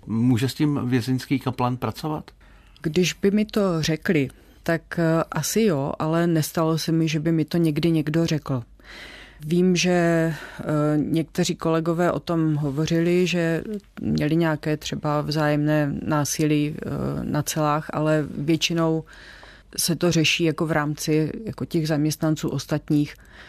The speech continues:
Speaker 2: těch dozorců a, a podobně vychovatelů, takže kaplani s tím úplně asi nepřijdou do styku, si myslím.
Speaker 1: Také jsem se dočetl, že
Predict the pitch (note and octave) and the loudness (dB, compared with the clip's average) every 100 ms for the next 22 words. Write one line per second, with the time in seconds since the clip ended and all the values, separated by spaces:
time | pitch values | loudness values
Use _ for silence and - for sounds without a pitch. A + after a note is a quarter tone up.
0 | - - - D#3 C#3+ D3 C3+ C#3+ - - | -20 -20 -6 -4 0 0 0 -2 -4 -4
1 | C#3+ D3+ - - C#3+ - - C#3+ D3 D#3 | -4 -4 -4 -4 -4 -4 -6 -4 0 0
2 | C#3+ C#3 D#3 C#3+ - D3 C#3+ C#3 C#3 C3+ | 0 -2 -2 -4 -2 -2 -2 -4 -6 -6
3 | D3+ D3 - D3+ C#3+ - D3 C3+ - D3+ | -4 -6 -2 0 0 0 -2 -4 -2 0
4 | D3+ D3 C#3 - D3+ C3+ - D3+ D3 C#3 | 0 -2 -6 -2 -2 -2 -4 -4 -4 -4
5 | C3+ - - C#3+ - C#3 - - C#3+ C#3 | -8 -8 -8 -8 -6 -6 -6 -6 -8 -8
6 | _ - - - - - - G#2 B2 A2+ | _ -20 -18 -18 -18 -12 -6 -4 -2 0
7 | C#3+ A2+ - A2 G#2 G#2+ G2 G#2+ F#2+ | 0 0 -2 -2 0 0 2 0 0